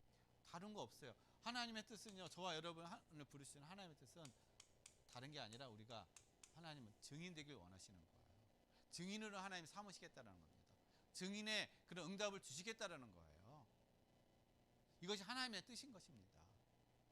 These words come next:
그래서 증인 되기 위해서는 그래서 내가 먼저 복음으로 모든 걸 다 결론 내고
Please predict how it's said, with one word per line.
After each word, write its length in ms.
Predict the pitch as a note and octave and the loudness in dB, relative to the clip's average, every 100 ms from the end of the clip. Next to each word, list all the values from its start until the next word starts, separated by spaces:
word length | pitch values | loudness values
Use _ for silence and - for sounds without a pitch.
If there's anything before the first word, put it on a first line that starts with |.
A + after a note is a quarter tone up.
| - - - - - - - - - | -20 -20 -20 -20 -20 -20 -20 -20 -14
그래서 240 | - G3 E3+ - - | -6 0 0 -2 -4
증인 340 | F#3+ A3 B3+ | 2 6 6
되기 220 | B3 A#3 | 6 6
위해서는 480 | G#3 F#3 G3+ G#3 G#3 - | 4 2 0 -2 -4 -4
그래서 300 | F3+ F3+ D3 | -2 -2 -2
내가 320 | B2 F3+ F#3 | 2 6 8
먼저 340 | C3+ D#3 F3 D3 | 6 4 2 0
복음으로 520 | - D#3 F#3 D3+ G2+ - - - | 0 -2 0 -2 -4 -8 -20 -4
모든 240 | C3 F3 | 0 2
걸 100 | E3 | 2
다 120 | A#2 A#2+ | 0 -4
결론 340 | - B2 F3 E3+ | -4 -2 0 0
내고 320 | B2+ D#3 | -4 -2